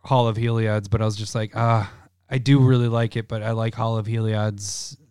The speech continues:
Speaker 1: You know, I like lands. I love lands."
Speaker 2: <laughs> I love, I love land.
Speaker 1: Yeah,
Speaker 2: Uh,
Speaker 1: it's
Speaker 2: no.
Speaker 1: just amazing. We talked about it as my fave five last week as one of my favorite sorceries. Uh, it didn't make this. It doesn't mean that's not my fa-, you know, it's a fave five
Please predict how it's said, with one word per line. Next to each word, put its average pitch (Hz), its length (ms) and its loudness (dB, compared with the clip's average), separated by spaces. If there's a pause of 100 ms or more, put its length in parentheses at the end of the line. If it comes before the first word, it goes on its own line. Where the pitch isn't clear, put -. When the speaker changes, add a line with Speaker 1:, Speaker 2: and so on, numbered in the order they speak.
(220)
Speaker 1:
You 127 120 -4
know, 101 200 -4
I 127 60 -4
like 110 180 -4
lands. 104 500 -4
I 151 100 4
love 135 200 6
lands." 123 400 2
Speaker 2:
<laughs> - 20 -2
I 147 60 2
love, 131 600 -2
I 151 80 -2
love 135 180 -2
land. 123 240 -6 (560)
Speaker 1:
Yeah, 151 160 8
Speaker 2:
Uh, 147 40 2
Speaker 1:
it's 180 140 6
Speaker 2:
no. 156 120 4
Speaker 1:
just 165 200 -2
amazing. 113 320 -6
We 139 80 2
talked 151 220 4
about 143 180 4
it 135 40 4
as 123 80 0
my 127 80 0
fave 131 220 -2
five 127 360 0
last 135 340 2
week 139 280 0
as 120 180 -2
one 123 140 -2
of 123 60 0
my 117 100 -2
favorite 113 400 -6
sorceries. 123 680 -4 (480)
Uh, 104 1080 -4
it 151 160 2
didn't 190 200 2
make 180 160 -2
this. 170 200 -4
It 147 120 -10
doesn't 202 240 2
mean 180 160 0
that's 165 240 0
not 160 160 2
my 147 160 0
fa-, 147 300 -10
you 156 80 0
know, 139 120 2
it's - 180 -6 (100)
a 135 80 -6
fave 170 300 0
five 147 460 0